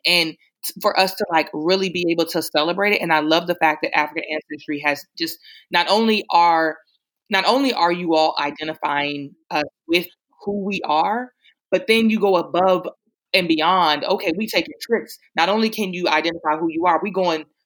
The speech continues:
we taking trips, and we're revealing this in such a way that we're celebrating you coming back into yourself. That is amazing.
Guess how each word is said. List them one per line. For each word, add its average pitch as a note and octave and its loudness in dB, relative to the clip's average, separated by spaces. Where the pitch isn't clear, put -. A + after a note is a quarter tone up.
we C3+ -10
taking E3+ 0
trips, - -2
and A#3 4
we're G3 2
revealing G3+ 0
this D#3+ 2
in E3+ -4
such G3 -2
a F3 0
way F#3 2
that E3+ 2
we're E3 0
celebrating E3 0
you G#3+ -4
coming F3 -4
back E3 0
into E3 -6
yourself. - -6
That C4 2
is G#3+ -4
amazing. E3 -6